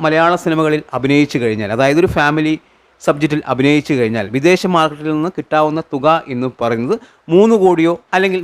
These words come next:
നാല് കോടിയോ ആയിരിക്കും മാക്സിമം. പക്ഷേ തുടരും എന്ന സിനിമയ്ക്ക് കിട്ടാൻ പോകുന്ന തുക എന്ന് പറയുന്നത് പത്ത് കോടിക്ക് മുകളിലുള്ള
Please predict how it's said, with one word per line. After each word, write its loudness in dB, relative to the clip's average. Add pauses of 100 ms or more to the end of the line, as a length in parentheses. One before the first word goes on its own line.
നാല് 2
കോടിയോ 2
ആയിരിക്കും -4 (100)
മാക്സിമം. -4 (280)
പക്ഷേ 0 (220)
തുടരും 2 (120)
എന്ന 2
സിനിമയ്ക്ക് 0
കിട്ടാൻ 0
പോകുന്ന 0
തുക -4 (240)
എന്ന് -2
പറയുന്നത് -2 (380)
പത്ത് -2
കോടിക്ക് 0 (140)
മുകളിലുള്ള 2